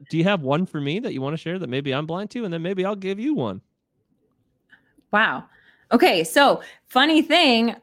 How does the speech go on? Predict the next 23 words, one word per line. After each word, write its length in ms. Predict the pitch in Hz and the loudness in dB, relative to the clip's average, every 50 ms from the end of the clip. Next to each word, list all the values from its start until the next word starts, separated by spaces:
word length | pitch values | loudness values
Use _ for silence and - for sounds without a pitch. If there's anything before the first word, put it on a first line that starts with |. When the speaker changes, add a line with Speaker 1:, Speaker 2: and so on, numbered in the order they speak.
| _ _ | _ _
Speaker 2:
my 240 | - 208 214 226 233 208 | -2 0 0 2 2 0
ego 340 | 180 214 262 254 254 214 | 0 0 0 0 0 -2
just 240 | 196 180 190 190 - | -2 -4 -6 -6 -2
set 160 | - 190 170 | -2 -2 0
in 180 | 175 185 185 208 | -2 -4 -4 -6
'cause 80 | 220 208 | -4 -4
then 120 | 208 190 | -4 -4
I 80 | 190 190 | -4 -4
was 100 | 190 190 | -4 -4
like, 280 | 214 196 196 196 - _ _ | -4 -4 -6 -6 -10 _ _
"No, 360 | 269 320 381 370 294 233 202 | -2 0 0 2 2 0 0
but 180 | 190 196 175 - | -2 -4 -6 -6
clearly 380 | - - 294 320 302 240 196 | -6 -4 -4 -2 -2 -2 -2
you 80 | 185 214 | -2 -2
have 160 | 208 202 220 | -2 -4 -4
something 280 | - 247 233 233 240 262 | -4 -6 0 6 6 6
you 100 | 220 208 | 6 6
wanna 200 | 220 233 240 254 | 4 4 4 4
tell 200 | 247 269 294 269 | 4 4 4 6
me. 180 | 220 190 190 180 | 6 4 4 2
Go 160 | 196 190 180 | 0 2 4
<laughs> 0 | |
ahead." 500 | 220 208 196 254 269 - 254 285 269 | 4 4 4 2 0 4 4 2 2